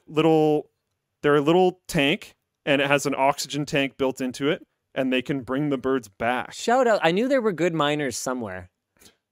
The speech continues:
Speaker 1: And, like, yeah, it showed, like, they, a lot of them actually cared. Um,
Speaker 2: That is so cool.
Speaker 1: Yeah. And, like, it's still rough, right? Like, as I'm
Speaker 2: Well,
Speaker 1: not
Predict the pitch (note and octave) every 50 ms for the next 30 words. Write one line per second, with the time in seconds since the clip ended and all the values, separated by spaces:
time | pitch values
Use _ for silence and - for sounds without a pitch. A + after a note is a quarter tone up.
0 | _ _ _ _ _ _ _ _ _ _ _ - - G#3 G3+ F3 D#3 D3+ C#3+ _
1 | _ _ _ - C#3 C#3 C#3+ C#3+ C#3+ C#3 C#3 - - - - C#3+ D#3 D#3+ C#3+ B2
2 | B2 A#2+ - - D#3 D3 C#3+ D3+ C#3+ C#3+ - - E3 F3 F3+ F3+ F3+ - _ -
3 | D#3+ C#3+ D#3 G3+ A#3 B3 A#3+ G#3+ F3 D3+ D3+ E3 E3+ - - F#3 F3 E3 E3 E3
4 | D#3+ D#3+ D#3 D3+ _ _ _ - - - G#3 G3 - - - _ _ _ _ _
5 | _ _ _ _ _ _ _ _ - B2+ A#2 A#2 A2+ A2 A2 G#2+ G#2+ G#2 - D#4+
6 | F4 F4+ F4 D#4+ D4+ C4 - - - - D4+ D4 D4 C#4+ D4 - - - - G4
7 | G#4+ G4+ B4 G#4 E4 C#4 A#3+ G3 D3+ A#2 G2+ F2 F#2 F#2 _ _ _ _ _ _
8 | - - E3 D3 G#2+ F#2 _ _ _ _ _ - G3+ A3+ B3 A#3 B3 - - -
9 | - D4+ C4+ A#3+ E3+ B2 A#2 B2 B2+ A#2+ - - - - _ - C3 D3 F#3 G3
10 | - - D#3 D3+ C#3 D#3+ D3 D3+ D#3 D3+ C#3+ C3+ -